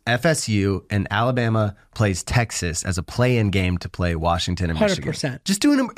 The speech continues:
Speaker 1: who doesn't want another week? Just do an
Speaker 2: Hundred percent.
Speaker 1: emergency one-week edition.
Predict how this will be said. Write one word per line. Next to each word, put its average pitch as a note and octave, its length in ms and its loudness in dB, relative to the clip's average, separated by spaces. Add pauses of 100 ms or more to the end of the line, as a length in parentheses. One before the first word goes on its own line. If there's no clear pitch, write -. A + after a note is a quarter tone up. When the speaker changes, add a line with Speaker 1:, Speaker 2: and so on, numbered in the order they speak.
Speaker 1:
who C#4 120 4
doesn't C#4 240 2
want B3 140 4
another B3 240 4
week? C4 300 2 (300)
Just F3+ 200 2
do B3 60 6
an A#3+ 40 4
Speaker 2:
Hundred A#3 40 2
percent. A3 60 2
Speaker 1:
emergency G3 720 2
one-week E3 520 0
edition. E3+ 420 -2